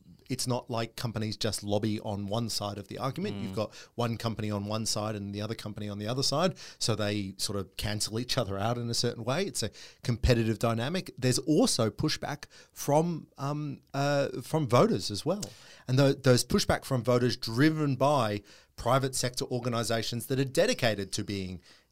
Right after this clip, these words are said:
Speaker 1: anti-rent seeking and anti-lobbying.
Speaker 2: And that's a very good point, because the counterpoint I would raise is that i-, it is possible, and it does happen, that good, genuinely innovative companies smash through established inter-,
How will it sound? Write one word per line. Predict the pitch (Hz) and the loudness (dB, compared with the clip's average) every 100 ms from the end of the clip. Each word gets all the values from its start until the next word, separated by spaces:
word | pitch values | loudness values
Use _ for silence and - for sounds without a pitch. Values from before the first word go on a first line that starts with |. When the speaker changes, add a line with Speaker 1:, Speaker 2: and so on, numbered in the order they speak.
| _ | _
Speaker 1:
anti-rent | 131 110 - 98 87 95 95 | -2 0 -2 -4 -4 -6 -4
seeking | - 87 90 87 | -6 -4 -6 -6
and | - | -8
anti-lobbying. | 95 85 90 85 85 85 | -8 -8 -10 -10 -2 2
Speaker 2:
And | 143 | 4
that's | 143 143 | 4 4
a | 123 | 2
very | 117 147 151 | 4 4 4
good | 135 113 | 0 -4
point, | - 123 101 | 0 0 0
because | 120 120 | -4 -4
the | 117 | -4
counterpoint | - 135 156 - 113 110 | -4 -4 -4 -4 -2 0
I | |
would | 101 98 | -2 -2
raise | 107 104 101 | -2 -2 -2
is | 110 98 | -4 -2
that | 104 104 - | -2 -4 -10
i-, | - - - | -12 -8 -6
it | 131 135 | -4 -2
is | 160 180 | 0 0
possible, | - 113 - 107 107 | -2 -2 -2 -2 -4
and | |
it | 104 - | -4 2
does | 123 - | 2 2
happen, | 110 - 98 95 - - | -2 -2 -6 -8 -14 -8
that | 107 - - | -6 -6 -2
good, | 135 165 - - _ - | 2 2 2 -8 _ -16
genuinely | - 139 147 135 123 113 | 0 2 4 2 2 2
innovative | 117 104 110 - | 0 0 -4 -6
companies | - 104 107 101 | -6 -4 -2 0
smash | - - 120 117 - | 0 2 0 0 -4
through | 113 107 | -4 -4
established | 104 107 98 107 - | -2 0 -2 -4 -6
inter-, | 107 - | -6 -6